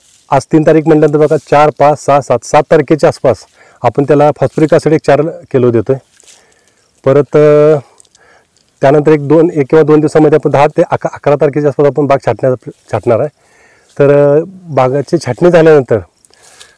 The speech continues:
मग आपण त्याला एक किलो रूट पाण्यामार्फत, अ, ठिबकमधून देतोय. हे तिन्ही ठिबकमार्फतच देतोय.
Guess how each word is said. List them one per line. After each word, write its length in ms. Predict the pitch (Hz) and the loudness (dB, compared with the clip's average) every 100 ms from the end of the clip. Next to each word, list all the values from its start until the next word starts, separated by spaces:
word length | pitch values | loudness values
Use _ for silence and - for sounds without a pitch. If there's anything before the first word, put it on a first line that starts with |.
| - | -4
मग 140 | 143 | 0
आपण 220 | 143 135 151 | 0 0 0
त्याला 420 | 156 156 151 160 160 | 2 4 2 0 -4
एक 100 | 131 _ - _ _ - | -8 _ -20 _ _ -2
किलो 280 | 147 151 147 | 2 4 4
रूट 220 | 143 - - - _ _ _ _ _ _ - | 0 -2 -12 -20 _ _ _ _ _ _ -2
पाण्यामार्फत, 600 | 135 135 135 131 120 147 | 0 0 -2 -4 -6 -4
अ, 580 | 139 131 123 127 123 120 | -4 -2 -2 -2 -2 -4
ठिबकमधून 600 | - 123 135 139 135 135 | -2 -2 -2 -2 -2 -2
देतोय. 260 | 113 120 139 _ _ _ _ 147 | -2 -4 -8 _ _ _ _ -8
हे 40 | |
तिन्ही 360 | - 147 151 170 | -2 2 2 0
ठिबकमार्फतच 680 | 135 151 156 147 - 143 127 | 0 -2 0 0 0 -2 -2
देतोय. 280 | 117 147 | -2 -2